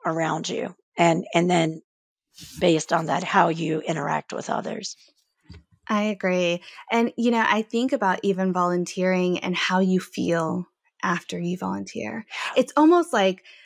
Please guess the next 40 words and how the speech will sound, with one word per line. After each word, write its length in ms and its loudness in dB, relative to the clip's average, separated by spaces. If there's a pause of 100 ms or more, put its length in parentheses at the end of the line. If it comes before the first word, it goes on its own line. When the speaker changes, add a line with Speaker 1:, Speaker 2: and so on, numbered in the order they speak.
(120)
Speaker 2:
I 60 0
don't 140 4
know 100 2
about 160 2
you, 140 2
but 140 4
I 240 4
always 280 2
feel 200 2
like, 240 2 (120)
I'm 140 -4
like, 180 -4
"Man, 300 2
I 80 -2
feel 180 2
like 140 2
I 80 0
can, 320 0 (400)
you 100 0
know, 100 6
just 320 0
conquer 460 2
the 140 4
world 460 4
now. 280 0
I 160 2
feel, 720 2
like, 360 4
so 720 6 (100)
good, 560 6
like, 240 0 (120)
that 220 4 (220)
I'm 440 6
doing 320 6
something 640 -2
meaningful 680 2
to 100 -8
help 260 -2
my 140 0
community." 580 0